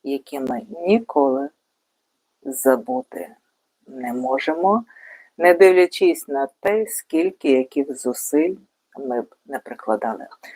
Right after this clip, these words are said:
Тому я щиро бажаю кожному, щоб вас ніхто ніколи не ображав.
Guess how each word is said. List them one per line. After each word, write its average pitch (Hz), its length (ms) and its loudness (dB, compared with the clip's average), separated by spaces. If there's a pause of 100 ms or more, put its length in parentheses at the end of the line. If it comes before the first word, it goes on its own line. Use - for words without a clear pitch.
(260)
Тому 147 220 2
я 120 180 4
щиро 220 440 4
бажаю 127 500 -2
кожному, 160 640 -8
щоб - 440 0 (460)
вас 135 520 0 (120)
ніхто 147 480 -6
ніколи 123 640 -2 (960)
не 135 200 -4
ображав. 120 540 -6